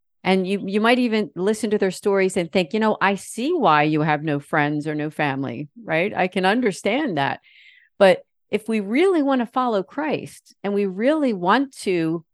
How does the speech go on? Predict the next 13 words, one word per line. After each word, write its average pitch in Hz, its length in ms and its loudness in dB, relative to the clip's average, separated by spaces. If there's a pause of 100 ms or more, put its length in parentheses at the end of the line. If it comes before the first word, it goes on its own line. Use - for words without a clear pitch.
become 208 280 0
a 170 60 0
saint, 160 500 -2 (200)
I 160 60 -6
gotta 165 260 0
say 269 260 0
that, 143 340 2 (200)
because 180 500 0 (360)
becoming 254 520 2
a 302 80 0
saint 247 560 -2 (100)
isn't 247 280 -2
selective. 220 880 -6